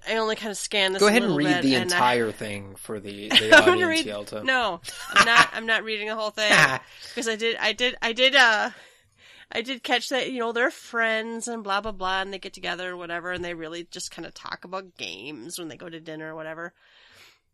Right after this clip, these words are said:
Speaker 2: All right.
Speaker 1: And, uh, <laughs> this is my favorite line, though, is Hino, "Final Fantasy fourteen continues to introduce more and more new systems.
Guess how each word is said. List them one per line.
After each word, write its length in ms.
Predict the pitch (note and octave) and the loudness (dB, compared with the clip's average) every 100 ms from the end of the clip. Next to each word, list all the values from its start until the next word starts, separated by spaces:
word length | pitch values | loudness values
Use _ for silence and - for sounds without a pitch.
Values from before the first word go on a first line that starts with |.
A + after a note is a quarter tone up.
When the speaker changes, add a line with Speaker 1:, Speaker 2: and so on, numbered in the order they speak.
| - - _ _ _ | -12 -12 _ _ _
Speaker 2:
All 120 | B2+ | -2
right. 220 | A#2+ G#3+ - | 0 -2 -4
Speaker 1:
And, 320 | - G3 E3+ F3+ | -8 -6 -4 0
uh, 400 | F3+ F3+ F3+ G3+ - | 0 0 -4 -4 -4
<laughs> 140 | - | 0
this 160 | D4 D4+ | 2 4
is 80 | |
my 140 | C#4+ D4 | 6 6
favorite 360 | F#4+ E4 F4 | 4 -2 -2
line, 300 | - A#3 D4 | 0 0 0
though, 200 | C#4 C4 D#4 - - - | -2 -4 -6 -10 -20 -10
is 220 | - - | -6 -6
Hino, 400 | - D4 C#4+ D#4+ - _ | -4 -2 0 0 -4 _
"Final 260 | - B3 C4 | -4 -2 -2
Fantasy 340 | C4+ C4+ - | -6 -8 -10
fourteen 400 | C#4 A3+ A3+ A3+ | -10 -10 -8 -10
continues 500 | A3+ A#3 D4 D4+ D#4 - | -10 -10 -8 -6 -6 -6
to 100 | B3 | -8
introduce 480 | A#3+ A#3 G3+ G3+ G#3+ | -8 -10 -10 -12 -12
more 240 | G#3 E4+ | -10 -8
and 100 | D#4 | -6
more 200 | B3 B3+ | -6 -6
new 160 | C#4 C#4+ | -6 -8
systems. 600 | - F4+ - E3 D#3+ | -8 -10 -10 -10 -10